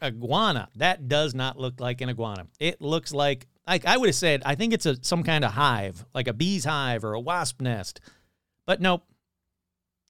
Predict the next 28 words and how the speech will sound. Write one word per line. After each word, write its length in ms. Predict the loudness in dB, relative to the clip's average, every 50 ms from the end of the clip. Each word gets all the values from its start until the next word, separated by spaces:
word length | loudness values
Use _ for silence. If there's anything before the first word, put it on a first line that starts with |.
| _ _
it 80 | -4
was 200 | -2 0 0 -2
a 40 | -2
croissant. 580 | -6 -8 -8 -6 -8 -8 -10 -12 -18 _ -20 -20 _ _ _ _ _ _ _
All 80 | 2 2
right, 160 | 2 2 -2 -8 _ _ _ _
how 100 | -2 -2
do 60 | -2
we 60 | 0
get, 140 | -2 -4 -6 -6 _ _ -8
I 80 | -6
wanna 160 | -4 -4 -2 -4
get 140 | -4 -6
to 60 | -6 -10
the 140 | -10 -10 -12 -18 _ _ _ _ _ _
bottom 260 | -4 -4 -4 -4 -6
of 60 | -8
this. 120 | -10 -10
How 120 | -8 -8 -6
did 100 | -6 -6
a 40 | -8
croissant 500 | -6 -8 -8 -6 -4 -6 -6 -6 -6 -6
end 160 | -8 -6 -6
up 120 | -8 -10
in 80 | -12 -12
a 40 | -12
tree? 320 | -12 -14 -14 -14 -16 -16 _
What? 300 | 0 0 0 0 -4 -16